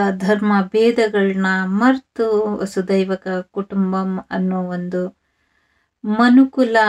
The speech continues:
ಅಥವಾ ಮಾನವ ಜಾತಿ ಅನ್ನೋ ಆಧಾರದ ಮೇಲೆ ನಡೆಯೋಣ.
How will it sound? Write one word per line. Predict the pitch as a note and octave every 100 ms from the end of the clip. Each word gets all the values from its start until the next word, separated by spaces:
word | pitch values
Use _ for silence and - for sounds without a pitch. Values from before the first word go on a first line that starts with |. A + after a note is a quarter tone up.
| G3+
ಅಥವಾ | G3+ - G3+ G3+
ಮಾನವ | G3 G3 G3+ G#3+ B3 B3 A3 G3+ F#3
ಜಾತಿ | G3+ G3 G3 G3+ G3 - -
ಅನ್ನೋ | F#3+ F#3+ F#3+ F#3 F#3+ G3 _ _ _ _ _ _ _ _ _ _ _ _ _ _ _ -
ಆಧಾರದ | G#3+ G3+ G3+ G#3+ G3+
ಮೇಲೆ | G#3 G3+ G3
ನಡೆಯೋಣ. | F#3+ G3 G#3 A3 G#3